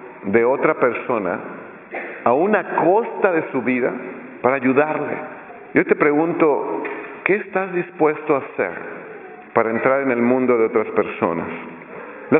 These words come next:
segundo que Jesús hizo fue primero acompañar, después definir. ¿Definir qué? Acompáñame ahí mismo en Lucas, seguimos leyendo en Lucas veinticuatro, pero ahora en el verso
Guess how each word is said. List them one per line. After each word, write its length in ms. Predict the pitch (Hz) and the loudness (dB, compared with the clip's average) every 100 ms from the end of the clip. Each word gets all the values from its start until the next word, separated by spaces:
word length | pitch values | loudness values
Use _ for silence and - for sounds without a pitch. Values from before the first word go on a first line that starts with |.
| - | 2
segundo 580 | 185 196 262 233 156 - | 0 2 2 2 2 2
que 100 | 160 | 0
Jesús 320 | 160 202 208 | 0 -2 -2
hizo 380 | 214 220 - 147 | -4 -6 -2 -2
fue 180 | 143 165 | 0 0
primero 360 | 180 180 240 247 | 0 0 0 0
acompañar, 760 | - 156 143 131 131 110 107 | 0 0 0 0 -2 -2 0
después 520 | 131 147 - 180 220 220 - - - - - - - - | 0 0 0 2 2 -2 -8 -16 -16 -14 -14 -16 -16 -4
definir. 960 | 107 143 - 151 151 170 123 - - - | 0 0 0 0 2 0 -2 -4 0 0
¿Definir 560 | 147 170 180 202 196 | 2 2 2 0 0
qué? 520 | 190 180 117 - - - | 0 0 -2 -4 -2 0
Acompáñame 520 | 131 131 160 170 160 | 0 2 2 2 0
ahí 180 | 165 160 | 0 2
mismo 340 | 165 165 151 | 0 2 0
en 140 | 143 | 2
Lucas, 340 | 151 170 156 147 | 2 4 2 2
seguimos 320 | 147 131 151 131 | -2 0 0 0
leyendo 320 | 127 139 135 | 0 0 0
en 100 | 127 | 2
Lucas 320 | 135 139 123 | 2 2 0
veinticuatro, 1080 | 120 113 120 - 123 123 120 143 - - - | 0 0 0 4 4 4 2 0 -4 -8 0
pero 160 | 113 110 | 4 4
ahora 220 | 117 131 | 4 2
en 80 | 120 | 0
el 140 | 107 | 2
verso 500 | 101 120 120 - 117 | 4 4 0 0 0